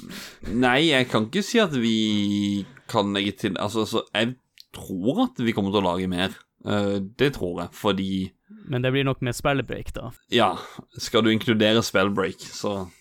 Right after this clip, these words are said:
Speaker 2: så er det hver fjortende da. Jeg tror ikke det er noe problem, og det er jo, ehm,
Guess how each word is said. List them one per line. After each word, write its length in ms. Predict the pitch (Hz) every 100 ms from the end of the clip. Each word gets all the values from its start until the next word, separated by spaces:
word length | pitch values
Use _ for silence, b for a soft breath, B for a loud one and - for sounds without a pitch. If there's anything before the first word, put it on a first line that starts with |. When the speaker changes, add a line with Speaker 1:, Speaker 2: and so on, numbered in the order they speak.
| _
Speaker 2:
så 240 | 120 127 151
er 140 | 87
det 80 | 117
hver 100 | 147
fjortende 460 | - 95 - - 87
da. 80 | 78
Jeg 100 | 101 -
tror 160 | - - _
ikke 160 | - 110 90
det 80 | 90
er 140 | 82
noe 160 | 87 90
problem, 400 | - 87 85 98 90
og 380 | 87 87 90 B B B B B B B _
det 100 | -
er 60 | 101
jo, 300 | 110 107 107
ehm, 540 | 101 95 95 92 90